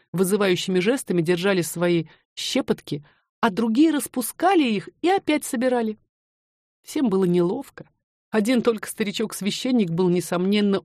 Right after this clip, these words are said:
убеждён, что он делает очень полезное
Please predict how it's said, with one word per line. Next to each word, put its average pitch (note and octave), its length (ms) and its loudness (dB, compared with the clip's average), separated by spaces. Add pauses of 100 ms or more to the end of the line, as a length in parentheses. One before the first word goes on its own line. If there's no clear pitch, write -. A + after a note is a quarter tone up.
убеждён, G3+ 760 0
что - 320 -4
он A3+ 240 2
делает F#3 400 -2 (140)
очень F#3 440 0
полезное D#3 680 0